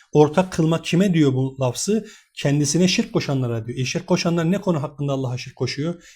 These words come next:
İlahlığı konusunda, Rabliği konusunda. Değil mi? E, bunların üzerine Allah Subhanahu ve Teala bak,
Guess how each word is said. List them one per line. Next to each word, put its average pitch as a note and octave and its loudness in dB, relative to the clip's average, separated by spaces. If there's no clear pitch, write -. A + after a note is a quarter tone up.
İlahlığı C#3+ 2
konusunda, A2+ -6
Rabliği C#3 2
konusunda. A2+ -6
Değil B3 6
mi? F#3 2
E, B2 -6
bunların F3 4
üzerine G#3 2
Allah D3+ 0
Subhanahu D3 -4
ve C#3 0
Teala D#3 2
bak, F3+ 0